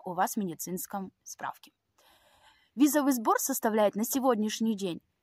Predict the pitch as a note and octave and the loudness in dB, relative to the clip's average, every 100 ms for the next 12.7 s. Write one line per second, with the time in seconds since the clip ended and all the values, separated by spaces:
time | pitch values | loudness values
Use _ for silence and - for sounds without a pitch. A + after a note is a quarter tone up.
0 | _ - F#3+ F3+ E3 _ _ - G3+ G#3 | _ -12 -10 -10 -16 _ _ -10 -4 -4
1 | - G#3+ G3 G#3 G3 F#3 D#3 _ _ _ | -4 -4 0 -2 0 -4 -4 _ _ _
2 | F#3+ A3 F#3+ C4 - F4 - C#4+ F#3 G3 | -4 -4 0 0 0 -4 -6 -6 -2 0
3 | C#4+ A#3+ E3+ G3 F#3+ G3 D#3 E3 _ - | 0 -2 -2 -2 0 -4 -4 -12 _ -20
4 | - - - G#4+ D4 A#3+ A3+ - - G3 | -6 -4 0 2 2 0 -2 -6 -8 -2
5 | F#3+ - F3+ - - G3+ - G#3+ G3+ G3 | -2 -2 -10 -12 -12 -12 -12 -8 -6 -4
6 | F#3+ F3 A3 D4+ D4 C4+ C4 A3+ G3+ D#3+ | -4 -2 -2 0 2 2 2 -2 -6 -8
7 | - _ _ _ _ - A#3+ B3 A#3+ A#3+ | -12 _ _ _ _ -6 -4 -2 -4 -6
8 | A#3 A#3+ D4+ C#4+ G#3 F3 _ _ _ _ | -6 -2 0 0 -2 -8 _ _ _ _
9 | _ _ _ _ - G#3 - A#3 A3+ G#3+ | _ _ _ _ -16 -12 -4 -2 -2 -4
10 | G3+ F3+ G3 - G3 A3 G3+ G#3+ G3+ F#3+ | -6 -6 -8 -8 -10 -6 -4 -4 -4 -6
11 | F#3 F#3+ F#3 F3+ F#3 F3 F3+ E4 - _ | -6 -8 -10 -12 -12 -8 -4 -4 -4 _
12 | - _ G3+ - C#4+ D4+ | -20 _ -8 -2 -4 -4